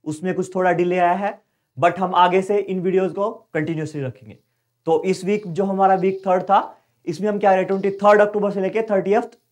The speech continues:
अक्टूबर तक की जितनी भी न्यूज़ है, हम वो इस वीक में, इस वीडियो में हम कवर करने वाले हैं।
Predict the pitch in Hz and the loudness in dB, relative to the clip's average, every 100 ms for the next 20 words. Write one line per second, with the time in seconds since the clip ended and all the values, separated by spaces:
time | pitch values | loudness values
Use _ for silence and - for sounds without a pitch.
0 | _ 160 - 180 185 190 175 175 175 190 | _ -4 -2 0 0 -2 -6 -8 -6 -4
1 | 190 190 180 214 220 202 302 - _ _ | -2 -4 -6 -8 -4 0 0 -4 _ _
2 | _ 190 190 175 185 190 247 - - 165 | _ -6 -4 -6 -6 -8 -8 -10 -6 -4
3 | 165 185 190 247 277 190 190 170 160 135 | 0 2 2 2 0 0 2 2 2 -2
4 | 123 113 | -2 -6